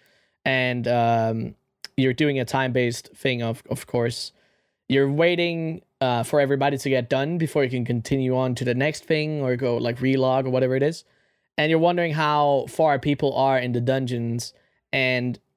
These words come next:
a, a setting you can have in Gold Goblin is you can see how many runs that people have done.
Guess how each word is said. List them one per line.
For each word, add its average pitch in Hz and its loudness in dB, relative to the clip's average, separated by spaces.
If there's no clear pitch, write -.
a, 147 2
a 127 0
setting 180 0
you 151 -2
can 147 -2
have 156 2
in 143 -2
Gold 156 2
Goblin 135 0
is - -4
you 139 -4
can 135 -2
see 170 0
how 151 0
many 147 0
runs 135 -2
that 123 -4
people 135 0
have 123 -2
done. 156 -2